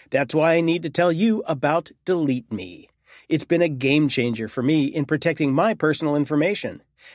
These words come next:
As someone who's been bombarded with spam calls and phishing attempts, discovering Delete Me was like finding a magic shield.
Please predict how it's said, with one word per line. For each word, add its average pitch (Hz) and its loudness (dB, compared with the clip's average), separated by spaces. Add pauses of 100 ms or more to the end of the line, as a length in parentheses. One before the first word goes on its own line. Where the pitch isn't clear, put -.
(120)
As 143 -2
someone 208 2
who's 180 -2
been 170 0
bombarded 143 2
with 113 -8
spam 123 -2
calls 127 2
and 127 -2
phishing 127 -2
attempts, 104 -10 (140)
discovering 170 2
Delete 180 2
Me 190 2
was 143 -2
like 120 -2
finding 165 0
a 110 -2
magic 110 -6
shield. 101 -6